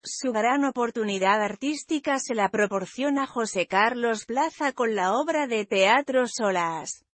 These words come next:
Junto a Lola Herrera, instalado ya en Madrid, funda la compañía teatral Avanti Teatro.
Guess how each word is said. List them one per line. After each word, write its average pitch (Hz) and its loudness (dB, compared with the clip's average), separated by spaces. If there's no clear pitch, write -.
Junto 277 0
a 208 2
Lola 302 0
Herrera, 190 0
instalado 233 0
ya 247 0
en 240 0
Madrid, 214 -2
funda 285 -2
la 247 0
compañía 214 0
teatral 226 0
Avanti 277 0
Teatro. 196 0